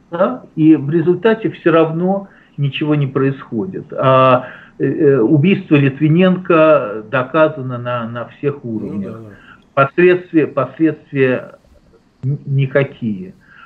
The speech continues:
Speaker 1: А, сбитый малазийский самолет над, над Украиной, а, доказано, э, уже на всех уровнях, э, возможных, что это сделано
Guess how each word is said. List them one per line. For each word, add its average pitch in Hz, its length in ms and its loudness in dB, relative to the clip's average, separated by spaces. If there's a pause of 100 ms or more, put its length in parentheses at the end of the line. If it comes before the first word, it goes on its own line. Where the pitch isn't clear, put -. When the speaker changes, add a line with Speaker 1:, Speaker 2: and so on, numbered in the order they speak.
(160)
Speaker 1:
А, 120 680 2
сбитый 156 600 2
малазийский 139 760 -2
самолет 135 560 -2 (100)
над, 110 420 -8
над 113 280 -6
Украиной, 107 760 0 (420)
а, 110 480 2
доказано, 127 1000 0
э, 104 320 -10 (260)
уже 107 340 -4
на 107 180 -4
всех - 400 -2
уровнях, 120 720 0
э, - 40 -12 (420)
возможных, 113 800 0
что - 200 -4
это 123 220 2
сделано 107 800 0